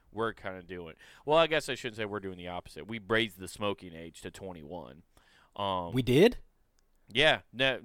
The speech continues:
Speaker 1: you didn't, I didn't know this until, like, two months ago. But, yeah, the smoking age now is no longer eighteen. It's, uh, twenty-one. They moved it up to twenty-one.
Speaker 2: Really?
Speaker 1: Yeah.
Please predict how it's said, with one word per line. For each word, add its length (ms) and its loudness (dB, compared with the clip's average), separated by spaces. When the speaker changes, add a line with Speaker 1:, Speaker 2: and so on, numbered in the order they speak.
Speaker 1:
you 160 0
didn't, 220 0
I 140 6
didn't 160 2
know 160 2
this 180 -4
until, 240 -2
like, 280 2
two 180 -10
months 280 -6
ago. 300 -6
But, 100 0
yeah, 180 4
the 140 -2
smoking 480 -2
age 220 -6
now 200 0
is 120 -6
no 100 -2
longer 220 0
eighteen. 360 -6
It's, 140 -18
uh, 300 -4
twenty-one. 440 -8
They 80 -6
moved 260 -4
it 60 2
up 100 2
to 80 -14
twenty-one. 500 -12
Speaker 2:
Really? 680 6
Speaker 1:
Yeah. 440 2